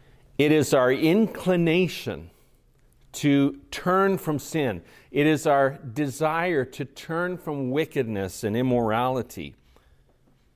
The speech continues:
It is our inclination to take up the cross and be a follower of Jesus. But a false teacher would say, "No, you can have it all.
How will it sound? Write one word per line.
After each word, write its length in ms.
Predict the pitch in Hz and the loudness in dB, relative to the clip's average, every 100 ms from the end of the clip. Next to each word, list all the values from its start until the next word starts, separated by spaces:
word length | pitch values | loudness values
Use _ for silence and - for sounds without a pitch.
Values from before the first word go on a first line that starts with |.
| _ _ - | _ _ 0
It 100 | 151 | 2
is 220 | 165 139 | 4 4
our 160 | 143 147 | 2 2
inclination 960 | 185 220 185 165 156 170 170 143 123 | 0 -2 -4 -2 -2 -2 -4 -6 -6
to 320 | - 127 123 | -6 -4 -4
take 440 | 120 - 160 170 170 | -6 -4 -2 0 0
up 220 | 147 113 | -2 -4
the 100 | 127 | -10
cross 720 | - - 165 135 113 - - _ _ _ _ _ | -10 -4 0 0 -2 -8 -20 _ _ _ _ _
and 180 | 135 131 | -4 -2
be 160 | 127 127 | 0 0
a 60 | |
follower 760 | 123 - - 143 160 175 160 147 | -2 -6 -4 0 0 -2 -4 -4
of 120 | 127 | -4
Jesus. 880 | 104 127 135 123 90 82 - - - _ _ _ _ _ _ _ _ _ _ _ _ _ _ _ _ _ _ _ | -6 -6 -6 -6 -6 -8 -10 -18 -20 _ _ _ _ _ _ _ _ _ _ _ _ _ _ _ _ _ _ _
But 100 | 110 | -4
a 60 | 110 | -2
false 320 | 160 160 - | 2 0 0
teacher 480 | - 185 185 131 110 | -2 -2 -2 -6 -4
would 160 | 107 | -6
say, 340 | - 127 120 120 | -6 -4 -2 -2
"No, 220 | 127 135 | -2 -2
you 260 | 127 151 190 | -2 -2 -2
can 180 | 170 | -4
have 300 | 139 147 151 | -4 -4 -4
it 80 | 135 | 0
all. 380 | 135 143 67 | 0 0 -4